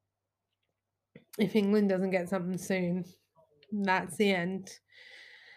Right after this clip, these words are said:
<sighs> I don't wanna get too excited. Like, I got happy when they got a goal, but I don't wanna get too excited because I just feel like I'm gonna get disappointed.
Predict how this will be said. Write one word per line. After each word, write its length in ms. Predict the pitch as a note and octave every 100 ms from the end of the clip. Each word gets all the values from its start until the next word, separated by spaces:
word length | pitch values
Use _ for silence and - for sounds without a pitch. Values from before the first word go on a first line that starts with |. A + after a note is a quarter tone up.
| - - - - _ -
<sighs> 0 | - - - - - -
I 60 | G#3+
don't 100 | A#3+
wanna 160 | C#4 C#4
get 80 |
too 120 | A3+ B3
excited. 340 | A#3+ A#3+ G#3+
Like, 180 | A3 A3
I 80 | G#3+
got 200 | A3+ A3
happy 260 | A3+ B3
when 140 | B3 B3
they 120 | B3
got 140 | B3
a 40 | A#3+
goal, 240 | A#3 A#3
but 100 | A#3
I 20 |
don't 100 | A3
wanna 160 | A#3 A#3
get 120 | A3+
too 140 | -
excited 520 | A#3+ A3+ A#3 A3+ A3 A3
because 960 | A#3 A3+ G#3+ G#3+ G#3 - - - - _ _ _ _ _ _ -
I 80 | G3+
just 240 | G#3+ G#3+
feel 120 | G#3
like 180 | F#3+ G3
I'm 120 | G#3 G3+
gonna 160 | F#3+
get 180 | F3+ F#3
disappointed. 640 | G3 F#3+ F#3+ F#3 F3+ G#3